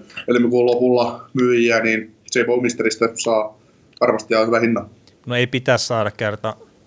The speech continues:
Speaker 2: Bouwmisteri ei ole lähelläkään se puolustaja, mikä se on ollut tossa vielä pari
Speaker 1: No
Speaker 2: vuotta
Speaker 1: ei,
Speaker 2: sitten.
Speaker 1: mut kolmospari, kolmospari.
Speaker 2: Niin, no joo, kokemusta jonnekin tietenkin tuomaan, että, mutta et en, en mä usko, että mitään niinku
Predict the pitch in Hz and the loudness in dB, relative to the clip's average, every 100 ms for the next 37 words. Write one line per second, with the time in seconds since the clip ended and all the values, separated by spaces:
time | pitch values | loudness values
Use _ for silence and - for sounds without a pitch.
0 | _ 123 120 117 113 - 120 104 107 104 | _ 2 2 2 0 -4 -4 -4 -6 -6
1 | 107 107 _ 135 117 117 104 104 - 117 | -8 -8 _ -4 0 0 -2 -4 -6 -6
2 | 117 110 113 - 104 110 110 - 110 107 | -6 -6 -6 -6 -6 -6 -6 -4 -2 -2
3 | 110 110 - 120 120 117 - - 110 104 | -2 -4 -6 -6 -4 -4 -6 -6 -4 0
4 | 110 120 127 - 135 120 - 127 135 123 | 2 2 2 0 0 0 0 0 2 0
5 | - 107 101 92 123 123 - 95 92 - | 0 0 0 0 0 0 0 0 0 -6
6 | _ _ _ 170 - - 127 139 147 143 | _ _ _ -20 -14 -6 -4 -2 -2 0
7 | 139 139 139 131 127 123 120 110 107 - | 0 2 0 0 0 -2 -4 -6 -8 -12
8 | - 104 101 98 - - - - 101 98 | -10 -8 -8 -10 -12 -20 -18 -4 0 0
9 | 101 104 107 - - - - - - - | 0 -2 -4 -8 -8 -12 -20 -20 -20 -20
10 | - 110 110 113 110 113 117 117 113 - | -10 0 0 2 0 0 -2 0 0 0
11 | 120 117 113 117 110 110 113 110 | -2 0 0 0 0 0 0 -2